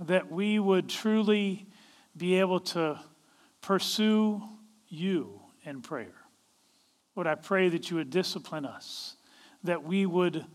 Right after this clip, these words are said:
make it a priority in our lives and not something that we turn on and off based on the circumstances that we experience today, but rather that it would become something that naturally flows out of us. Give us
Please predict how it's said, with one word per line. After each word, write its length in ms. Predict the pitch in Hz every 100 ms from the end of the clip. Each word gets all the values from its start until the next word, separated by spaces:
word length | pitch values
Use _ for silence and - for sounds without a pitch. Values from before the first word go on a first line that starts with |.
| -
make 260 | 185 190
it 80 | 196
a 80 | 185
priority 640 | - 185 175 190 214 196
in 80 | 190
our 160 | 175 170
lives 420 | 175 190 190 180
and 80 | 165
not 220 | 185 202
something 440 | - 214 190 202
that 120 | 185 175
we 120 | 175
turn 360 | - 214 208
on 320 | 208 190 202 196
and 160 | 185
off 340 | 185 190 185 170
based 320 | 190 208 -
on 160 | 196
the 80 | 165
circumstances 960 | - 208 208 202 185 196 196 185 190 156
that 140 | 170
we 120 | 156 160
experience 560 | - - 185 175 160
today, 420 | - 139 139 104 - _ _ - - - - -
but 120 | - 156
rather 380 | 180 202 208 196
that 120 | 190
it 60 |
would 140 | 180 160
become 380 | 185 - 208 196
something 440 | - 202 180 185
that 120 | 151
naturally 540 | 160 165 175 - 180 165
flows 400 | - 175 160 151
out 200 | 143 135
of 100 | 120
us. 240 | 113 - -
Give 240 | 202 220
us 380 | 202 170 - -